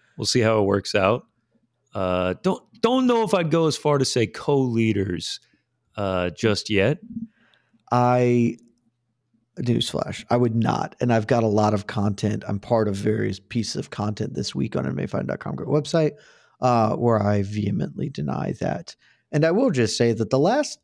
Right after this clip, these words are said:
Speaker 2: person we heard make such bold claims was a man known as Chatri Sityodtong and, and one championship. And if you've, you've looked at the news lately, one's having a bit of a tough time. So maybe you don't wanna come out saying things like that until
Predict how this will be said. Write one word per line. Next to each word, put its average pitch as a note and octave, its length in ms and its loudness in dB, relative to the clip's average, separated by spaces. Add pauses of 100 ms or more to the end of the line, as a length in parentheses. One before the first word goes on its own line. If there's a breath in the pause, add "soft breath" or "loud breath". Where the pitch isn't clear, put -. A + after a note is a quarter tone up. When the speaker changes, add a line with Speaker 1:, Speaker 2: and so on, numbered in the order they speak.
(100)
Speaker 2:
person - 520 -8
we A2 120 -2
heard G#2+ 320 -2 (100)
make A2+ 240 -6
such - 260 -10 (100)
bold D3 460 0
claims G#2+ 600 -2 (440 soft breath)
was - 120 -16
a B3 80 0
man G#3+ 600 0
known C#3+ 200 -4
as - 300 -10 (160)
Chatri F#3+ 360 -8
Sityodtong - 880 -12 (300)
and, A#2+ 320 -4
and - 160 -10
one E3 280 -2
championship. - 760 -10
And E3 140 -8 (500 soft breath)
if - 100 -14
you've, A2+ 300 -4
you've B2 220 -8
looked C4 300 0
at G3+ 100 -2
the A3 80 2
news A3+ 440 2
lately, B3 540 2 (760)
one's B3 360 4
having B3+ 260 4
a A#3+ 60 4
bit A#3+ 180 2
of A3 60 0
a G3+ 80 0
tough A#3 420 0
time. A#3 420 4
So G3+ 140 2
maybe G#3+ 240 4
you A#3+ 60 4
don't A#3 180 4
wanna G#3+ 220 2
come A3+ 220 2
out A3 240 0
saying G#3+ 520 2
things F3+ 380 2
like E3+ 240 2
that E3+ 200 2
until E3+ 460 0